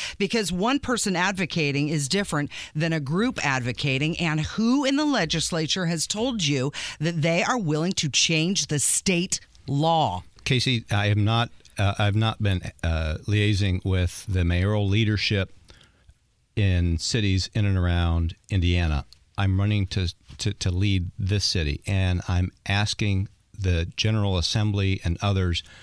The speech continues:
Speaker 2: for accommodation specific to the challenges of our state's only first-class city with some acute urban challenges. Broad Ripple isn't Bargersville, and Hallville isn't Eltonville.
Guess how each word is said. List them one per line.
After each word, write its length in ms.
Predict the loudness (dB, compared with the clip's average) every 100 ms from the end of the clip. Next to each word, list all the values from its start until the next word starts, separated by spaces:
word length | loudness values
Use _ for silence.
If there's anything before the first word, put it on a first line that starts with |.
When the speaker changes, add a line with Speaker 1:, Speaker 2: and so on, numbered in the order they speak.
| -20 _
Speaker 2:
for 280 | -4 0 0 -2
accommodation 800 | -4 -2 0 2 0 0 0 0
specific 520 | 0 0 0 -2 -2
to 120 | 0
the 120 | 0
challenges 760 | 0 0 0 0 0 2 0 -2 -12 -14 -2
of 360 | 0 0 -4 -18 -20 _ _ _ _
our 140 | -2 0
state's 340 | 0 0 0 0
only 240 | 0 0
first-class 800 | -2 -2 0 0 0 0 0 -2 -2
city 540 | -2 0 0 2 0 -4 -20 -18 -4
with 160 | -2 0
some 240 | 0 0
acute 480 | -2 0 0 0 -2
urban 320 | -2 0 2 2
challenges. 600 | 2 2 0 -2 -8 -8 -16 -20 -20 _ _ _ _ _
Broad 760 | -8 -8 -6 -6 -2 0 2 2
Ripple 260 | 0 2 2
isn't 240 | 2 0
Bargersville, 880 | 0 0 0 2 2 2 0 -2 -2
and 140 | 0
Hallville 560 | 2 2 2 2 2 2
isn't 220 | 2 0
Eltonville. 720 | 0 0 0 0 0 -2 -8